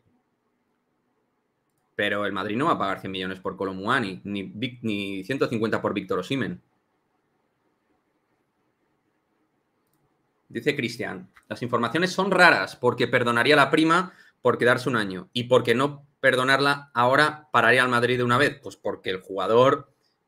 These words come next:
ha dicho que quiere continuar y quemar su contrato en P S G el dos mil veinticuatro. Es que al final, si nos basamos en los mensajes públicos de Florentino indirectamente y de Mbappé, Mbappé envió una carta diciendo que no iba a renovar, pero que quería continuar.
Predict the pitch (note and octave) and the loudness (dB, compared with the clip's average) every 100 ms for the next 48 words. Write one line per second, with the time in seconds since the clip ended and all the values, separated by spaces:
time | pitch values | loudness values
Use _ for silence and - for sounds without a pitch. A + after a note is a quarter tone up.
0 | - B2+ C#3 - G3+ B2+ - C#3+ D#3 D3 | 0 2 0 -2 -2 -2 2 4 4 2
1 | C3 A#2+ C#3 E3 A#2 A#2 A#2+ D3+ A#2 A2+ | 0 2 2 2 0 0 -2 -2 0 2
2 | B2+ C#3+ A2+ - A#2+ C#3 A#2 A2+ D3+ A2+ | 0 0 -2 -4 -4 -2 -2 -2 -4 -4
3 | B2+ D3+ A2 A2+ - _ A#2+ C#3+ C3 C#3+ | 0 0 0 -8 -14 _ -2 0 0 2
4 | F3 F3+ C#3 B2 A#2 D#3+ F3+ F3 D#3 D3 | 0 -2 -4 -2 -4 -4 -4 -4 -2 -2
5 | D3 C#3+ C#3+ C3+ A#2+ A#2+ G#2+ G#2+ A2+ - | -2 -4 -4 -4 -4 -4 -6 2 2 2
6 | _ - A#2+ A2+ C#3+ A#2+ G#2+ A2+ B2 A#2+ | _ -2 -2 2 0 0 -2 -4 0 -2
7 | G#2+ G2 G#2 G#2 G#2 G#2 C#3 G#3 - _ | -2 -6 -4 -4 -2 -2 0 -2 -4 _
8 | _ _ _ _ _ _ _ _ _ _ | _ _ _ _ _ _ _ _ _ _
9 | _ _ _ - A#2 A#2+ D#3 F3 F3 D3+ | _ _ _ -6 0 2 2 2 2 2
10 | E3+ F3+ D3+ D3+ D3+ D#3+ D3+ D3 C#3 C3 | 0 0 0 0 -2 -2 -2 2 2 2
11 | A2+ F2 - _ - A#2 A2+ A2+ A2 G#2+ | -2 -6 -10 _ -2 -2 0 2 2 2
12 | G#2 G#2 A2+ D3 C#3+ A#2 B2 A#2+ | 0 -4 -2 -2 -2 -2 -2 -4